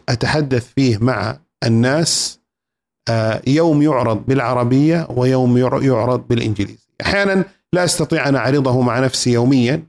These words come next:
أحيانًا كل بعد يومين، أحيانًا أسبوعيًا، لكن ينبغي أن يعرض مرة بالعربية ومرة بالإنجليزية. فشعرت أنني محب جدًا لهاتين اللغتين،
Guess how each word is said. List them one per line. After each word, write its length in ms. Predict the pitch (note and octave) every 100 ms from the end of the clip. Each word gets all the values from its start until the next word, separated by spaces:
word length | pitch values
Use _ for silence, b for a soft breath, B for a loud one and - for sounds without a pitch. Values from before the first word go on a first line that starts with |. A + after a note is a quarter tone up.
| -
أحيانًا 400 | D3+ C#3+ C3 B2 - _ _ _ -
كل 120 | C3
بعد 260 | B2 A#2
يومين، 480 | A#2 A#2 A#2+ B2+ C3 - _ _ _ -
أحيانًا 520 | C#3+ D#3 D3+ C#3+ C#3 - _ _ _ -
أسبوعيًا، 580 | - - B2+ C3+ D#3 D3
لكن 560 | C3 D3+ - F3 F#3+ - _ _ _
ينبغي 520 | C#3 D#3 C3 A#2 A#2+ B2
أن 80 |
يعرض 560 | B2+ D3+ C3+ D3+ F#3 D#3+ _ _ _ _ _
مرة 320 | B2 C#3+ A#2+ A2+
بالعربية 580 | B2+ A#2+ B2 B2+ D#3
ومرة 260 | C3+ C3 B2+
بالإنجليزية. 520 | A2+ A2 A#2+ B2+ _ _ _ _ _
فشعرت 480 | D#3 - C#3+ G3 -
أنني 520 | D3+ C#3 C3 B2+ B2+ - _ -
محب 640 | C3 - F3 C#3+ B2+ A#2+ A#2
جدًا 480 | C#3+ B2+ B2+ C3+ C#3+ - _ -
لهاتين 440 | A#2 B2 A2+ C3+ B2
اللغتين، 460 | A2+ G#2+ A2 A#2